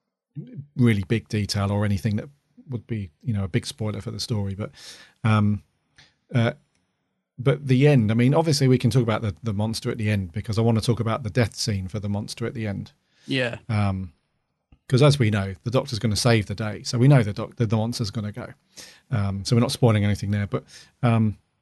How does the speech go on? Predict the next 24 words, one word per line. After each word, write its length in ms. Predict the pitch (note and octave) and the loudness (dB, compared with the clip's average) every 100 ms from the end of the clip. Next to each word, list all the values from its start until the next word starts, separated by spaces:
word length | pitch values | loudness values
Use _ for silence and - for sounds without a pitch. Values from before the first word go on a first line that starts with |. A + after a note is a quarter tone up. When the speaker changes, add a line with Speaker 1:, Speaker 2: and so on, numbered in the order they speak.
| _ _ - | _ _ -4
Speaker 1:
because 380 | C#3 - G3 | -2 -2 0
of 120 | E3+ D3 | 0 4
the 80 | |
nature 400 | B2 C3 D3+ C#3+ | 6 6 2 0
of 60 | A2 | 0
these 160 | G#2+ G2+ | 0 2
weapons, 440 | A#2+ - G2 F2 | 0 0 -6 -4
these 200 | G#2 - | -4 0
Time 300 | B2 B2 A2 | 4 6 4
Reaver 240 | G2+ G2 | 0 -4
weapons, 380 | G2+ G2+ A2 G2 | -6 -8 -10 -4
like 180 | A#2+ - | -4 -2
we 60 | A#2 | -2
said 180 | A#2 | 0
earlier, 300 | A2 G#2+ G2 - - - _ _ - | 0 0 -4 -8 -20 -20 _ _ 0
um, 320 | A2 G#2 G2+ - _ _ _ - | 4 4 2 -2 _ _ _ 2
when 120 | B2+ | 4
you 60 | B2 | 4
get 160 | - | 0
shot 280 | - D#3 C#3 | 2 2 2
by 140 | B2+ | 0
one 260 | B2 B2+ A#2+ | 2 2 2
or 60 | G#2 | 0
whatever, 440 | G#2+ A2 G#2+ G2+ | -2 -2 -2 -4